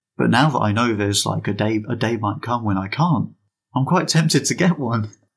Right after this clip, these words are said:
just to make sure, like, you know, I get one, one more in before, before it's too late.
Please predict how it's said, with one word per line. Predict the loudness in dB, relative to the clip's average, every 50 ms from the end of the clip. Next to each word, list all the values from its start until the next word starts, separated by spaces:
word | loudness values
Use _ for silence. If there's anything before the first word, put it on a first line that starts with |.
| _ _
just | -2 0 2
to | 2
make | 2 2 0 0 0
sure, | 0 2 2 2 2
like, | 2 0 -2 -2 -6 -6 -4
you | -2 -2
know, | -2 -2 -2 -4 -6
I | -6 -8 -8 -12 _ -20 -20 _ _
get | -8 -8 -8
one, | -10 -8 -8 -8 -10 -10
one | -10 -12 -8 -4
more | -2 -2 0 0 0
in | -2 -2 -4 -4 _
before, | -8 -6 -4 -6 -6 -4
before | -6 -4 -2 -2 -2
it's | -2 -2 0
too | 0 0
late. | 0 2 0 -2 -4 -8